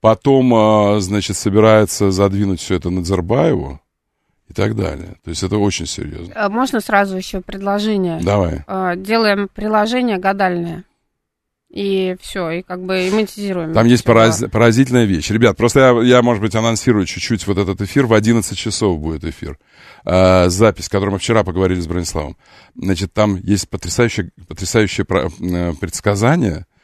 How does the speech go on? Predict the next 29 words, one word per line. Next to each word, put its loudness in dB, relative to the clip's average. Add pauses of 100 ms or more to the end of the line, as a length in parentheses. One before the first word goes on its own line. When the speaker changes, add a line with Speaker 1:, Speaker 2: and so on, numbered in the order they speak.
(160)
Speaker 1:
свидетельствующее 0
об 2
азартности 0
древних -2
тюрков. -6 (680)
Они -2
были 6
азартны. 2
В -10
девятом 4
веке, 2
ранее 2
они -4
были -2
азартны. -6 (360)
Там -2
есть 0
такое 2
предсказание. 0 (680)
Человек 4
некий 2
играл, 4 (1500)
э, -14
ну, -8
в -6
какую-то 0
азартную 0
игру, 0
да? -2